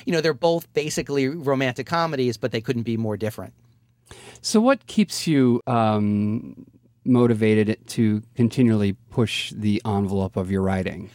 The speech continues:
Speaker 1: You know, I, I, I, I've, it's always been about storytelling. It's always about, you know, wanting to tell,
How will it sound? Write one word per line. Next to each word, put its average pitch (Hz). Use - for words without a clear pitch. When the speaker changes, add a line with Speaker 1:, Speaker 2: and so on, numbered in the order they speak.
Speaker 1:
You 277
know, 302
I, 220
I, 240
I, 208
I've, 214
it's 220
always 254
been 208
about 160
storytelling. 127
It's 123
always 139
about, 131
you 131
know, 120
wanting 120
to 113
tell, 117